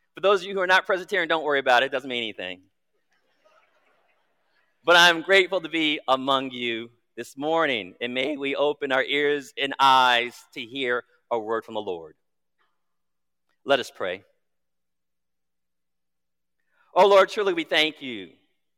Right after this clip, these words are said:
for this opportunity to wake up this morning as your Holy Spirit leads us into this time of worship. May you help us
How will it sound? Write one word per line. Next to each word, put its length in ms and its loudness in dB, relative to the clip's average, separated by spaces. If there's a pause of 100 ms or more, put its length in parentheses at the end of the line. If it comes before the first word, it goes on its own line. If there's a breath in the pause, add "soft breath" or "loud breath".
(120)
for 100 -6
this 220 -6
opportunity 800 -2
to 120 -10
wake 240 0
up 120 -8
this 180 -16
morning 380 -6
as 160 -2
your 100 -4
Holy 340 0
Spirit 300 -2
leads 420 -4
us 540 -2 (380)
into 300 -6
this 160 -12
time 260 -2
of 120 -14
worship. 440 -8 (1300)
May 180 -2
you 560 -6 (680)
help 320 0
us 540 -14